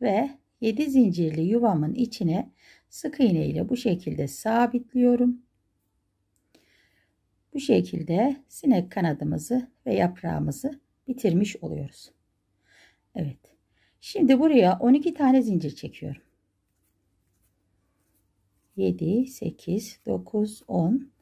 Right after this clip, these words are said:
on bir ve on iki. Orta dalımız on iki zincirden oluşuyor. Sık iğne ile sabitliyorum.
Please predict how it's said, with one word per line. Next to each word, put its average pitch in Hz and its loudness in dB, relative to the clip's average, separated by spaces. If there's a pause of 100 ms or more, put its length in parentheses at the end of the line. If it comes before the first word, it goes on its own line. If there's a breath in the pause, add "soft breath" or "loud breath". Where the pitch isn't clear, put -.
(120)
on 220 2
bir 220 -2
ve 180 -10
on 135 -8
iki. - -20 (1040 soft breath)
Orta 247 2
dalımız 190 0 (100)
on 220 0
iki 180 -4
zincirden 185 -2
oluşuyor. 147 -8 (1200)
Sık - -20
iğne 175 2
ile 139 -2
sabitliyorum. 226 0